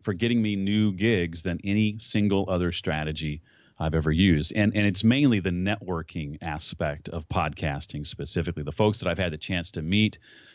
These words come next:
and interview, and then oftentimes, like, like here, come on their shows. Um, uh, that more than anything else I have done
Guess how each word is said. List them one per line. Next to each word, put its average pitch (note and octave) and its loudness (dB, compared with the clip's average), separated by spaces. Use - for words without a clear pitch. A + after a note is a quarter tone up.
and E2 -6
interview, G#2 4
and F2+ -4
then F2 -2
oftentimes, F#2+ 0
like, D#2 -6
like E2 -6
here, G#2 2
come F#2 -2
on D2 -4
their G2+ 2
shows. G2 2
Um, F2+ 2
uh, F#2 -10
that A2+ -2
more G#2+ 4
than F#2 -2
anything G2+ 0
else F2+ -4
I F2 -4
have E2+ -6
done D#2 -4